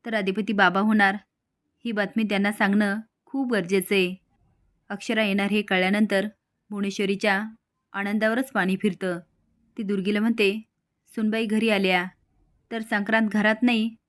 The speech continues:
घरावर येईल आणि आम्ही तसं होऊ देणार नाही." दुर्गी म्हणते, "ताई, तू आता काय करशील? तुला माहीत नाही, ती मास्तरडी लई हुशार आहे.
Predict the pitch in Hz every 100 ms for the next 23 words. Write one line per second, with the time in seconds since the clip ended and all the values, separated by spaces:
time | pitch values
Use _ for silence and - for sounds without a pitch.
0 | _ - 202 202 214 240 233 196 185 175
1 | _ _ _ _ _ - 226 214 220 233
2 | 208 262 233 226 196 185 180 185 175 165
3 | - _ _ _ _ _ _ 208 226 220
4 | 233 226 226 202 226 233 240 _ _ _
5 | _ - 247 208 240 294 302 208 - 220
6 | 208 220 _ _ _ _ _ - 226 226
7 | 240 240 233 226 220 _ _ _ _ -
8 | 254 214 196 240 226 226 214 247 202 220
9 | 185 180